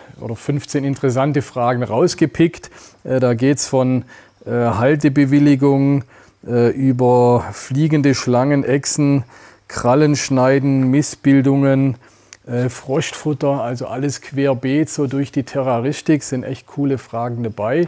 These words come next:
Äh, freut mich, dass er da auch immer so rege dran teilnimmt und diese Fragen wollen wir heute beantworten.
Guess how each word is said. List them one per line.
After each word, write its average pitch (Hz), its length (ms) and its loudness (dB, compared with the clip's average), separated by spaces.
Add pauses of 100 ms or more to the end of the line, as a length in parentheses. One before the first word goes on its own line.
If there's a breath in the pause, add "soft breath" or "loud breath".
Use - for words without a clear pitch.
(340 loud breath)
Äh, 120 140 -8
freut 127 340 -4
mich, 151 160 -6
dass 131 200 -4
er 131 60 -6
da 131 80 -4
auch 123 180 -4
immer 127 200 -4
so 123 300 -4 (280 loud breath)
rege 139 520 -2
dran 123 300 -6
teilnimmt 175 600 -2 (300 soft breath)
und 127 340 -6
diese 135 240 -2
Fragen 117 440 -4
wollen 110 160 -2
wir 104 80 -6
heute 110 160 -8
beantworten. 92 580 -14